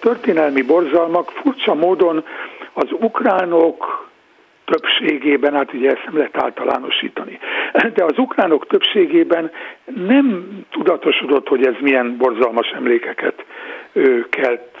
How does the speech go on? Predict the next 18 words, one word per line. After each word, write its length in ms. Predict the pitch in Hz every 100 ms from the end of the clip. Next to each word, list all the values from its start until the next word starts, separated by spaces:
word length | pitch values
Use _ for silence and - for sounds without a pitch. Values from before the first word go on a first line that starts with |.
| -
ö, 800 | - - 220 165 135 127 - 160
Lengyelországban. 920 | 135 123 123 131 139 - 135 127 147 139
Tehát, 220 | 156 -
tehát 460 | - - - -
ők 180 | 240 -
azt 120 | -
mondják, 280 | 294 214 -
igen, 380 | 320 311 254 220
hát 200 | 175 -
voltak 420 | 247 247 - 131
atrocitások, 1040 | 196 214 208 165 - - 165 160 - - -
hát 180 | 190
sajnos 600 | - 269 254 233 214 196 - - -
háború 600 | - 302 269 190 214 202
volt, 300 | 170 175 165
német 360 | 202 190 135 123
megszállás 880 | 214 226 220 - 240 175 170 165 -
volt, 320 | - 160 156